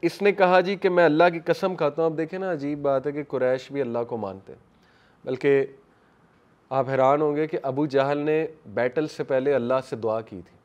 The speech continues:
और वो दुआ ये थी कि "ऐ अल्लाह, आज वो शख्स या वो लोग जिन्होंने रिश्ते तोड़े हैं, जिन्होंने टाइज तोड़े हैं, यानी कि सिला रहमी तोड़ी है,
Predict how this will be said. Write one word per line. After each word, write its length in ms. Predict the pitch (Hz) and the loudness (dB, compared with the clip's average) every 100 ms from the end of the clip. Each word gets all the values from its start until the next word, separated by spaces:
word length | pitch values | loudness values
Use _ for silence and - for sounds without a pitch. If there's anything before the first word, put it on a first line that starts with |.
| _ _ _ _ _ - | _ _ _ _ _ -8
और 120 | 127 | -4
वो 100 | 131 | -2
दुआ 200 | 127 135 | 4 4
ये 180 | 139 139 | 4 -2
थी 140 | 147 | -4
कि 120 | 139 | 0
"ऐ 100 | 139 | 2
अल्लाह, 400 | 131 135 156 156 - _ _ _ - | 2 2 -2 -4 -20 _ _ _ -2
आज 280 | 135 143 123 | 0 0 -2
वो 440 | 135 170 180 - - _ | -2 0 0 -2 -12 _
शख्स 560 | - - 175 - - - - | -14 0 0 0 -14 -20 -4
या 160 | 143 139 | 2 2
वो 240 | 131 170 | 4 4
लोग 420 | 156 160 147 95 - _ _ _ _ | 6 6 6 2 -16 _ _ _ _
जिन्होंने 400 | 120 147 156 170 | -4 2 4 2
रिश्ते 380 | 143 131 - 165 | 0 -4 -2 -2
तोड़े 260 | 151 113 107 | 0 0 -2
हैं, 180 | 87 _ _ _ _ _ | -8 _ _ _ _ _
जिन्होंने 480 | 123 131 139 143 170 185 - - - - | -8 -2 0 2 0 -2 -14 -20 -20 -4
टाइज 400 | 139 139 151 143 | 2 4 2 0
तोड़े 280 | - 127 127 | -2 0 0
हैं, 240 | 127 123 123 | -2 0 0
यानी 240 | 120 123 | 0 -2
कि 200 | 135 127 | -2 -2
सिला 300 | - 139 135 | 0 2 2
रहमी 320 | 131 135 147 | 2 0 -2
तोड़ी 320 | 143 127 127 | 2 2 4
है, 180 | 123 113 | 0 -2